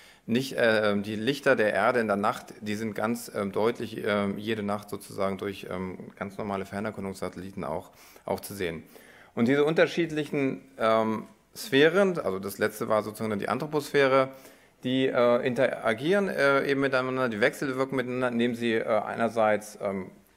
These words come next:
Gase austauschen, zum Beispiel Treibhausgase wie C O zwei und Wasser, und auf der anderen Seite Energie, äh, miteinander austauschen. Zum Beispiel die Sonne strahlt auf die Erde ein, die Erde wärmt sich,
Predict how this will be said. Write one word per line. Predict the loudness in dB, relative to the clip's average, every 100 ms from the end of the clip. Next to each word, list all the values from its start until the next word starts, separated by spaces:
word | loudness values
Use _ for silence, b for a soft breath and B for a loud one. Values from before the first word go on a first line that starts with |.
| -8
Gase | 0 4 6 6
austauschen, | 6 4 4 4 4 0
zum | 0
Beispiel | -2 -2
Treibhausgase | -6 0 0 0 -2 0 -2
wie | -6
C | -6
O | -6
zwei | -4 -4 -4
und | 0
Wasser, | 2 4 2 B B B B B
und | 2
auf | 2 4
der | 0
anderen | 0 2
Seite | 2 2
Energie, | 2 2 2 0 -2 -6
äh, | 0 2
miteinander | 2 0 -2 -4 -2 0
austauschen. | -2 -2 -2 -2 -4
Zum | -6
Beispiel | -4 -4 -4
die | -6
Sonne | -2 -2 -2
strahlt | -2 -2
auf | -2
die | 0
Erde | 0 2 2
ein, | 4 2 2
die |
Erde | -2 -2 0 2 2
wärmt | 0 -2 0
sich, | 0 0